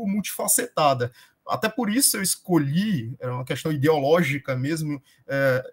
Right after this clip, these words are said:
dar o título do minicurso de introdução à filosofia das ciências econômicas no plural e não no singular.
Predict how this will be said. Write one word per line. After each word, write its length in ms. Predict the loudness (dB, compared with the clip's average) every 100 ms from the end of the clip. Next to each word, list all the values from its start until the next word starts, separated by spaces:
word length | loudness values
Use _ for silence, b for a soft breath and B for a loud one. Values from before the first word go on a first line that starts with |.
| -20 _ -8 -8 -10 _
dar 340 | -12 -2 2 2
o 100 | 2
título 400 | -4 -4 -2 -2
do 100 | 0
minicurso 440 | -2 -2 -4 -6
de 80 | -4
introdução 680 | -4 -4 -2 -2 0 -2 -2
à 240 | -2 -2
filosofia 560 | -2 -4 -2 -4 -2 -2
das 380 | 4 4 6
ciências 840 | 6 4 4 0 0 0 0 -2 -4
econômicas 720 | -4 -4 -2 -2 -4 -4 -4
no 120 | -4
plural 500 | -2 0 4 4 2
e 60 | 0
não 220 | -2 -2
no 120 | -2
singular. 600 | -2 0 0 0 0 0